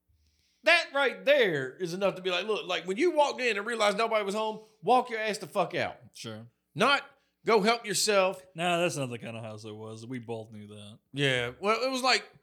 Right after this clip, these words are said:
Speaker 1: when the toothless dude would stay there, the world's worst fucking
Speaker 2: Drug
Speaker 1: cocaine
Speaker 2: dealer?
Speaker 1: dealer.
Speaker 2: Yeah.
Speaker 1: But, and he would stay there all fucking week, and he'd be like,
Speaker 2: "I'm gonna ride." I'm like,
Speaker 1: "Oh,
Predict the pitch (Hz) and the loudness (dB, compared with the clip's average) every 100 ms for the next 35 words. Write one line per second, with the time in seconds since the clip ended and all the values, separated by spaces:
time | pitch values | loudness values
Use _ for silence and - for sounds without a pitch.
0 | _ _ - 190 190 151 - 147 147 247 | _ _ -4 -2 -2 -6 -18 -10 -2 -2
1 | 254 190 143 143 175 151 143 139 160 139 | 0 -4 -4 2 2 2 -6 -2 -2 -2
2 | 127 101 85 _ _ _ - 127 190 190 | -4 -6 -12 _ _ _ -12 -2 0 0
3 | 165 196 185 - 208 - 165 127 _ _ | -2 -4 -4 -2 -2 -2 -10 -14 _ _
4 | _ 131 139 143 214 160 160 165 156 160 | _ -2 0 2 0 2 0 0 0 -2
5 | 165 107 _ _ _ - 156 160 160 - | -6 -12 _ _ _ -2 4 4 4 -20
6 | _ - 156 139 - - 202 175 202 180 | _ -2 0 0 -4 -6 -4 0 0 0
7 | 165 185 190 202 185 170 160 240 175 - | 2 2 2 0 -2 -2 -4 -4 -4 -10
8 | - _ _ _ 156 185 220 185 165 135 | -20 _ _ _ -2 -2 -2 -2 -2 -4
9 | - - 208 180 160 165 202 202 135 123 | -6 -4 -2 0 -4 -2 0 2 0 -2
10 | 196 285 196 127 | 2 4 2 -2